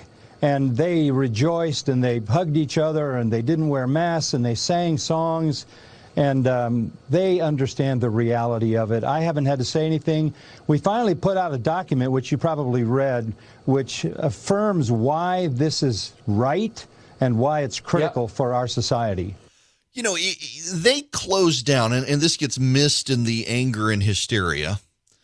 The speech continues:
Speaker 3: Uh, they, they closed down when the governor of California initially asked churches to, and they complied. Uh, but when California reopened and churches were allowed to reopen, and then the California government started saying, "Okay, this business can and this business can't," very much like in Las Vegas,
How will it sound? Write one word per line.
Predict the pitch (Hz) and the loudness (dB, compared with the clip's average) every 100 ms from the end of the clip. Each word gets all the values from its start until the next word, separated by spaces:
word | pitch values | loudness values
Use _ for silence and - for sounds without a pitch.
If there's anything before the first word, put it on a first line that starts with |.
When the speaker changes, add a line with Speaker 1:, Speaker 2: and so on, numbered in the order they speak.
| _ _ _ | _ _ _
Speaker 3:
Uh, | - 117 117 | -4 0 0
they, | 113 117 160 180 175 | 0 2 4 4 2
they | 139 135 | 2 0
closed | 127 208 220 165 117 | 0 2 2 2 2
down | 127 123 113 120 113 | 4 4 2 0 0
when | 120 117 | 0 0
the | 113 113 | 0 0
governor | 135 123 120 | 2 0 0
of | |
California | 120 107 127 117 | 0 0 0 -2
initially | 104 110 - 107 | 0 -2 -2 -2
asked | 101 107 | 0 -2
churches | - 113 98 - | -4 -6 -6 -6
to, | 110 113 | -4 -2
and | 110 | -4
they | |
complied. | 117 127 - 175 151 - 69 - _ _ _ _ | -6 -6 -6 -4 -6 -6 -16 -20 _ _ _ _
Uh, | 117 117 | -6 -2
but | 143 135 | 0 0
when | 147 | -2
California | 160 214 226 196 175 139 | 0 2 2 -2 -2 -2
reopened | 127 143 117 113 135 151 | 0 2 2 2 0 -2
and | 135 | -2
churches | 123 147 143 131 | -2 -4 -4 -4
were | 117 104 | 0 0
allowed | 98 110 120 113 | 2 2 0 0
to | 104 | -4
reopen, | 101 98 98 113 107 107 | -4 -2 0 0 0 -2
and | 110 110 | 0 0
then | 131 147 | -2 -2
the | 131 | -2
California | - 117 117 131 117 | 0 -2 0 -2 -2
government | 101 110 110 | 0 -2 -2
started | 98 110 104 | -4 -4 -4
saying, | - 113 | -2 0
"Okay, | 110 117 | 0 0
this | 101 127 | -2 -2
business | - 139 127 120 | -2 -4 -4 -6
can | - 120 117 | -6 -4 -2
and | 104 | -2
this | 107 | -4
business | - 107 104 | -6 -8 -8
can't," | - 113 | -6 -4
very | 170 196 | -2 -4
much | 175 | -2
like | 139 131 | -4 -4
in | |
Las | 107 98 | -4 -4
Vegas, | - 180 117 101 | -2 -2 -2 -4